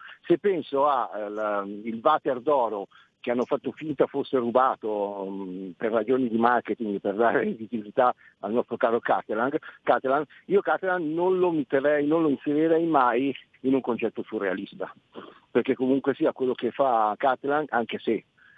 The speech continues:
potrebbe sembrarlo, perché ripeto, molte delle sue opere sono provocatorie, però sai, provocare negli anni venti, trenta, cinquanta aveva un senso, provocare negli anni duemila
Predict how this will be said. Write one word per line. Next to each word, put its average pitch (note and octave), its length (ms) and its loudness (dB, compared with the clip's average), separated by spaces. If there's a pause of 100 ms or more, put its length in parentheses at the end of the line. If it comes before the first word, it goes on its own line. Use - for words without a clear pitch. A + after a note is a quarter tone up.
(200)
potrebbe A#2 380 0
sembrarlo, A#2 560 2
perché G2 240 -10
ripeto, G2 560 -6
molte G2 420 -4
delle G#2 160 0
sue A2 140 -2
opere G#2+ 240 0
sono F#2+ 200 -6
provocatorie, G#2+ 840 0 (320)
però D3 160 2
sai, C3 180 0
provocare D#3+ 560 -2
negli D3 260 0
anni D3 420 0
venti, C#3 480 0
trenta, C3+ 500 0
cinquanta C#3 540 0
aveva A2+ 220 0
un G2+ 120 -4
senso, F#2 540 -8 (280)
provocare C#3+ 440 2
negli C3 180 -2
anni C3+ 200 0
duemila C3 600 2